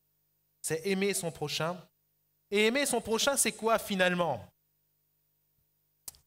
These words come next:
Nous allons le voir dans un instant. Ce n'est pas aimer seulement en parole.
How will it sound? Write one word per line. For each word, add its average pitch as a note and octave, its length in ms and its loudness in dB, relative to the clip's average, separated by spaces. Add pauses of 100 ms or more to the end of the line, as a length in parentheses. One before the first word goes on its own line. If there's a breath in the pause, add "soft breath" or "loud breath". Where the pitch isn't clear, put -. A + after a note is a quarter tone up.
(300)
Nous B2+ 80 -6
allons C3+ 120 -2
le D3 60 -4
voir F3 160 2
dans D3+ 160 -2
un D3 60 -2
instant. E3 560 -2 (640)
Ce D3 40 -4
n'est C#3+ 40 -4
pas F3+ 140 4
aimer F3 160 0
seulement E3 280 -2
en D#3+ 60 -2
parole. D3 420 0